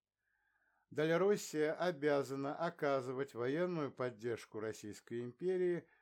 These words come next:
по её требованию в случае внешней агрессии. Управление землями, относящимися к Дальроссии, осуществляется местным правительством,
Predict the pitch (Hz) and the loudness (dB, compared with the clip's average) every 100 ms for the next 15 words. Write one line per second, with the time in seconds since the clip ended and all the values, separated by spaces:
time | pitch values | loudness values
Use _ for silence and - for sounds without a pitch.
0 | _ - 160 151 131 123 110 123 156 160 | _ 0 2 2 0 -2 -2 0 0 0
1 | 175 180 180 175 - 113 110 117 175 180 | -2 -2 -4 -8 -12 -8 -8 -8 -6 -4
2 | 139 110 113 - 123 127 117 90 85 76 | -4 -4 -6 -6 -12 -10 -10 -10 -12 -14
3 | - 85 95 _ _ _ _ _ _ _ | -20 -20 -20 _ _ _ _ _ _ _
4 | _ _ _ _ _ _ - 120 147 156 | _ _ _ _ _ _ -12 0 2 4
5 | 170 165 165 160 131 196 214 180 135 104 | 2 2 2 0 2 2 4 2 -2 -4
6 | 92 _ _ _ _ _ - 113 131 131 | -10 _ _ _ _ _ -14 -8 -8 -4
7 | 135 107 - 107 95 87 95 92 _ 95 | -4 -4 -8 -10 -12 -12 -16 -18 _ -10
8 | 113 110 107 90 - - 76 _ _ _ | -6 -4 -4 -6 -12 -20 -20 _ _ _
9 | _ _ - 127 156 135 - 147 180 196 | _ _ -12 -10 -8 -10 -12 -2 2 2
10 | 190 - 170 143 160 151 180 175 160 127 | 0 -4 -2 0 -2 -4 -8 -4 -2 -2
11 | 110 - 98 - 104 104 | -4 -12 -18 -16 -18 -18